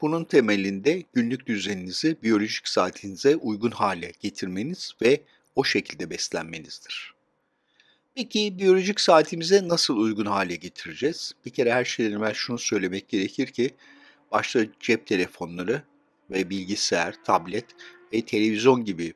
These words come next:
bir takım cihazlardan saçılan ışıklar, beyaz ışıklar bizim vücudumuzu her zaman için gündüz olduğu izlenimi verir. Ama bunun ötesinde ne yiyorsanız yiyin,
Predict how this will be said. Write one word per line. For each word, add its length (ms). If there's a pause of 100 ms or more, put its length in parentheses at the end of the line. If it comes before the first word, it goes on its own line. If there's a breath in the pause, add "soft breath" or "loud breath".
(140)
bir 80
takım 400 (1300)
cihazlardan 840 (1160 soft breath)
saçılan 600 (600)
ışıklar, 600
beyaz 320
ışıklar 600 (180)
bizim 300
vücudumuzu 580
her 240
zaman 340
için 340 (580 soft breath)
gündüz 360
olduğu 500
izlenimi 540
verir. 440 (1160 soft breath)
Ama 240
bunun 200
ötesinde 760 (500 loud breath)
ne 60
yiyorsanız 760
yiyin, 320